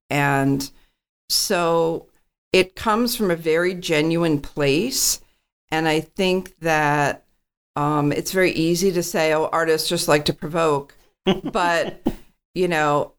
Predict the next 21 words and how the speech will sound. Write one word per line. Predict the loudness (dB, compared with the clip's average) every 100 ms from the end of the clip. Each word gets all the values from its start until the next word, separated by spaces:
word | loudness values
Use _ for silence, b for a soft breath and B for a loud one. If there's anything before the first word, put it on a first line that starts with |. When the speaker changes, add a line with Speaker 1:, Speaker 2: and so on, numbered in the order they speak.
| -2
Speaker 1:
I | 0 2 0
made | 2 0 0
a |
lot | 0 0 2
of | 0 0
art | 0 0 -2
for | -6 0
many | 0 2
years | 2 2 0 -2
that | 0
was | 0 -2
not | 0 2 2
about | 2 0 0 0
that. | 0 0
And, | 0 0 0 0
and | 0 2 0 -2 -4
now | -2 0 0 0 -2 -2
I'm | -2 0 0
just | 0 0 -2 -2
so | -4 0 2 2 0
concerned | -2 0 0 0 0 2 2 0 -2 -4